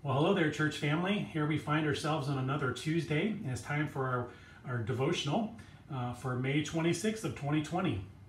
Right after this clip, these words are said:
And I've entitled it The God of Comfort. Before we actually take a look at Second Corinthians chapter one, verses three and four, let's just open up in a word of prayer.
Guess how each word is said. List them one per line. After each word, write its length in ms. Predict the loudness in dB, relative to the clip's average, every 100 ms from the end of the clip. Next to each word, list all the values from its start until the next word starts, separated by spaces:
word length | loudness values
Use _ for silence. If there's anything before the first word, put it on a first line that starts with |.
| -20 -20 -20 -14 -6
And 160 | -2
I've 80 | 0
entitled 420 | 0 2 2 2
it 80 | 0
The 60 | -2
God 320 | -2 0 0
of 100 | -2
Comfort. 460 | -4 -6 -4 -6 -8 -16 -18 -18 -16 -16 -4
Before 320 | -2 4 6
we 160 | 6 4
actually 260 | 2 0
take 180 | 0 0
a 40 | 0
look 280 | 0 -2
at 120 | -2 -4
Second 260 | -4 -4
Corinthians 460 | -2 -2 -2 -2 -2
chapter 380 | -4 -6 -6 -6
one, 320 | -2 0 0
verses 400 | -2 -6 -6 -6
three 260 | -6 -2
and 100 | -2
four, 280 | -2 0 0
let's 280 | 0 -4 -8
just 160 | -6 -4
open 280 | -4 -2
up 120 | -4 -2
in 100 | -4
a 40 |
word 220 | -2 -4
of 120 | -6
prayer. 360 | -10 -12 -12